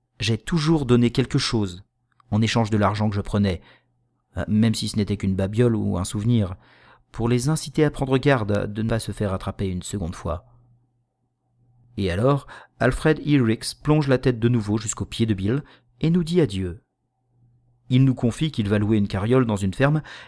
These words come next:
et se faire conduire à la gare où il prendra le train pour Denver. L'atmosphère devint plus salubre,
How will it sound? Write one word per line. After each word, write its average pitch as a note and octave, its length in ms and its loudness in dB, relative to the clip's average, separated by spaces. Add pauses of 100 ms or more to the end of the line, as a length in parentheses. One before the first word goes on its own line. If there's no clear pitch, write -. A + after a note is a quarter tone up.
(180)
et B2+ 80 2
se C3 160 -2
faire B2+ 180 0
conduire D3 340 -2
à B2+ 40 2
la A2+ 80 2
gare B2+ 320 0
où A#2+ 80 0
il A2+ 80 0
prendra A#2 320 -4
le G2+ 220 0
train C#3+ 240 -2
pour G#2 200 -6
Denver. F#2+ 460 -2 (1500)
L'atmosphère D#3 680 0
devint C3 260 2
plus B2 140 -4
salubre, G2 500 -2